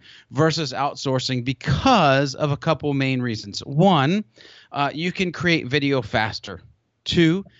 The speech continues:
you can create video cheaper.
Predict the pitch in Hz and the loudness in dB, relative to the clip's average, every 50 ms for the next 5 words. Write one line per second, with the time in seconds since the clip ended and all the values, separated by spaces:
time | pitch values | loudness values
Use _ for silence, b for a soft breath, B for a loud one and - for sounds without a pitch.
0 | b b - 165 175 165 - 180 160 151 139 - 160 160 151 151 - 123 120 143 | b b -10 -8 -8 -6 -6 -4 -6 -6 -6 -4 -4 -2 -2 -4 -4 -6 -4 -2
1 | 151 143 143 139 139 131 127 127 113 - _ - - _ - - - 175 180 165 | 0 0 0 0 2 2 2 0 -2 -4 _ -20 -20 _ -4 0 2 2 2 4
2 | - 127 113 113 120 113 | 4 4 2 2 2 -2